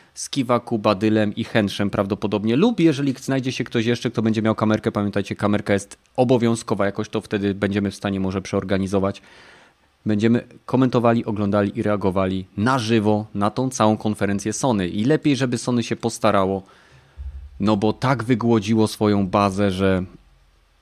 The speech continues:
nie wiem, nie wiem, czy Paris Hilton po wyjściu z więzienia była bardziej wygłodzona, czy fani Sony.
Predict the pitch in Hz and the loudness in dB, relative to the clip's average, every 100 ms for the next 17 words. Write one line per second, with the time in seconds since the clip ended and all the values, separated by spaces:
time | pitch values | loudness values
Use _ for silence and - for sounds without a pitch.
0 | _ _ - - - - - - - - | _ _ -20 -20 -20 -20 -20 -20 -16 -2
1 | 107 117 120 113 - 117 120 120 - - | 2 4 4 2 2 0 2 2 0 0
2 | 117 113 - 123 143 104 98 98 101 - | 2 2 0 -2 0 0 0 -2 -2 -4
3 | 98 101 98 107 101 95 92 - - _ | -4 0 0 2 2 0 -2 -8 -18 _
4 | _ _ _ 98 92 87 98 95 92 92 | _ _ _ -4 -2 2 2 2 -2 -2
5 | 98 95 107 110 101 - 92 92 - 87 | -2 -2 -2 -2 -4 -4 -2 -2 -6 -10